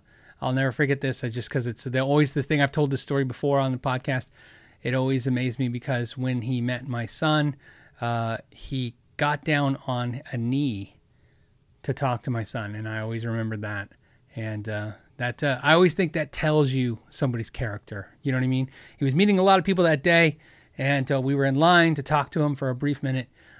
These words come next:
But like I said, taking that extra second with my son has always meant something to me, my wife, and my son. And, uh, and, uh,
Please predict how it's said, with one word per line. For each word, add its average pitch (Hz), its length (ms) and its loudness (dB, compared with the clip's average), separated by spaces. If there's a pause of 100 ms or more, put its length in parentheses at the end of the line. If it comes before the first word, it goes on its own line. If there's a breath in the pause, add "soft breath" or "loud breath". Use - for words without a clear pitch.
(100)
But 120 160 -4
like 117 240 -4
I 123 60 0
said, 113 340 -6
taking 139 300 -2
that 127 160 0
extra 127 260 -6
second 120 480 -8
with 131 140 -8
my 117 120 -6
son 117 400 -6 (300 soft breath)
has 123 180 -6
always 117 220 -4
meant 117 180 -6
something 120 340 -6
to 117 100 -10
me, 117 320 -4 (320 loud breath)
my 117 100 -4
wife, 110 240 -6
and 110 140 -6
my 107 100 -6
son. 123 380 -4 (440)
And, 120 360 -6
uh, 135 240 -2 (680 soft breath)
and, 135 260 -2
uh, 147 160 -2